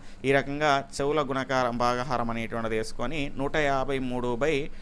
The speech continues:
ఆ, తొంభై రెండు అంటే చేయాలి కాబట్టి తొంభై రెండు మనకు ఇటువైపు వేసుకుంటాం.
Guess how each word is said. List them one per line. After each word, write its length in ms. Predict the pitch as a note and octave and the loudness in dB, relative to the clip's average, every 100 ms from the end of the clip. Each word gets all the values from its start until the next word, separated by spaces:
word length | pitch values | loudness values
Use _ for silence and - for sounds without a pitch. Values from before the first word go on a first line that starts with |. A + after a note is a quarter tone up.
| - - | -10 -4
ఆ, 180 | A#2 A#2 | 2 2
తొంభై 460 | A2+ C#3 C#3+ D#3 D3 | 4 2 4 4 4
రెండు 260 | C3 B2+ | 2 0
అంటే 600 | A#2+ A#2+ C3 B2 A#2 A2 F#2+ - | -2 -2 -2 0 0 0 -6 0
చేయాలి 260 | C3 B2+ B2+ | 2 4 4
కాబట్టి 320 | A#2+ B2 - | 2 2 -2
తొంభై 340 | F#3+ C#3+ C#3+ C#3 | 0 0 4 4
రెండు 200 | C3 D#3 | 2 0
మనకు 420 | D3 C#3+ E3 D3+ | -2 -2 0 0
ఇటువైపు 400 | D3 C#3+ B2+ B2 | 2 2 2 2
వేసుకుంటాం. 460 | A2+ - A#2+ A#2 | -2 -4 -4 -4